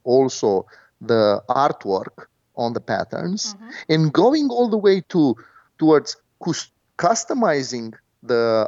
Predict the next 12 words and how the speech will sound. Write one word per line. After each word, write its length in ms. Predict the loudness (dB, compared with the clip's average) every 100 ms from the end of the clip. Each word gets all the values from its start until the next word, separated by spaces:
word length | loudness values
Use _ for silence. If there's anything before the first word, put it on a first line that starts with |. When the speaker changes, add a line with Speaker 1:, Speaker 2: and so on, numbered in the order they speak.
| 0
Speaker 1:
artwork, 500 | 0 0 -4 -4 -2
because 320 | -6 -4 -4
in 140 | -4 -8
sports 480 | -8 -2 0 0 -2
where 120 | -2
you 140 | -2
need 200 | -6 -8
to 100 | -10 -10
change 380 | -4 -2 -2 -2
names, 400 | 0 2 2 0
you 80 | -2
need 160 | -2